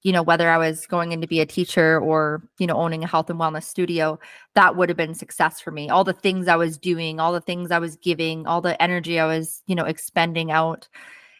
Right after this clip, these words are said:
And it was just always more of a physical and, um, you know, I, that's kinda how, what I grew up with learning is that's what success is, is your things and, you know, the,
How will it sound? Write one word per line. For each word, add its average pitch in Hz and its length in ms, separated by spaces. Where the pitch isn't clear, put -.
And 160 440
it 156 100
was 165 180
just - 160
always 165 280
more 170 140
of 156 100
a 160 40
physical 165 800
and, 160 480
um, 151 520
you 208 80
know, 160 220
I, 175 100
that's 185 240
kinda 185 160
how, 175 140
what 175 240
I 170 100
grew 160 240
up 151 160
with 156 340
learning 160 440
is 156 160
that's 160 240
what - 160
success - 420
is, 101 220
is 160 200
your 170 160
things 160 600
and, 151 240
you 175 100
know, 151 180
the, 156 180